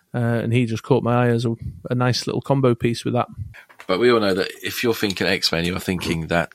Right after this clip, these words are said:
Speaker 2: uh, Piotr Rasputin reprint. That's the only thing that's gonna be in your grubby mitts for the next six months.
Speaker 1: <laughs> Well, that is, uh, uh, undeniably a team that I'm planning on making. But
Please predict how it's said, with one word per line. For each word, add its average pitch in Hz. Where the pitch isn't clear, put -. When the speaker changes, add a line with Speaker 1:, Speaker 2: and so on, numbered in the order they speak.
Speaker 2:
uh, 85
Piotr 101
Rasputin 90
reprint. 87
That's 95
the 101
only 92
thing 92
that's 90
gonna 92
be 90
in 90
your 90
grubby 85
mitts 85
for -
the 82
next -
six 73
months. -
Speaker 1:
<laughs> -
Well, 220
that 196
is, 160
uh, 135
uh, 135
undeniably 160
a 113
team 113
that 110
I'm 113
planning 117
on 107
making. 110
But 110